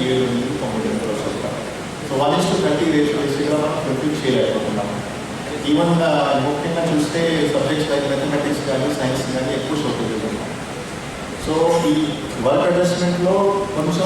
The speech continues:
అడ్జస్ట్‌మెంట్ చేయడం జరిగింది. But still, as, ఆ, you know,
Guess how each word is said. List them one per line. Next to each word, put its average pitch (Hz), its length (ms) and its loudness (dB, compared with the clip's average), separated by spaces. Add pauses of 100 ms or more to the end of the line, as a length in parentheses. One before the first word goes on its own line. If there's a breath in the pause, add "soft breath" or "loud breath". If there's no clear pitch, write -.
(120)
అడ్జస్ట్‌మెంట్ 170 440 2
చేయడం 175 260 2
జరిగింది. 151 360 2 (640)
But 302 140 2 (400)
still, 190 260 2 (680)
as, 147 160 4 (180)
ఆ, 131 40 6 (240)
you 123 140 -4
know, 143 120 2